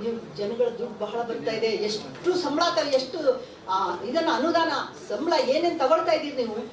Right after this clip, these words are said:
ಪ್ರತಿಯೊಂದು ಕೂಡ ಉಚಿತವಾಗಿ. ಆ ಋಣದಲ್ಲಿದ್ದೀರಿ ನೀವು, ಸಿಕ್ಕಾಪಟ್ಟೆ ಋಣದಲ್ಲಿದ್ದೀರಾ. ಆ ಋಣ ತೀರ್ಸೋದಕ್ಕೆ ಮೊದಲು ಮನಸ್ಸು ಮಾಡ್ರಿ.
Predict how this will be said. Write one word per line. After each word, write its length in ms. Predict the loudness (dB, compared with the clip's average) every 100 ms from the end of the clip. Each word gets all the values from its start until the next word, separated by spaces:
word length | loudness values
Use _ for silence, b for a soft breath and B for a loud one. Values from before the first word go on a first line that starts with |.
| -14 -20 -6
ಪ್ರತಿಯೊಂದು 540 | -4 -4 0 2 2
ಕೂಡ 140 | 2 2
ಉಚಿತವಾಗಿ. 680 | 2 0 -2 0 0 -2
ಆ 180 | -4 -4
ಋಣದಲ್ಲಿದ್ದೀರಿ 680 | 0 2 4 4 4 0 -4
ನೀವು, 520 | -6 -8 -14 -20 -14
ಸಿಕ್ಕಾಪಟ್ಟೆ 560 | -12 -8 -4 -2 0 0
ಋಣದಲ್ಲಿದ್ದೀರಾ. 720 | 0 -2 -4 -6 -8 -8 -6
ಆ 120 | -4
ಋಣ 140 | -4 -4
ತೀರ್ಸೋದಕ್ಕೆ 680 | -4 -8 -8 -6 -6 -8 -8
ಮೊದಲು 340 | -6 -6 -4
ಮನಸ್ಸು 200 | -4 -4
ಮಾಡ್ರಿ. 340 | -4 -4 -4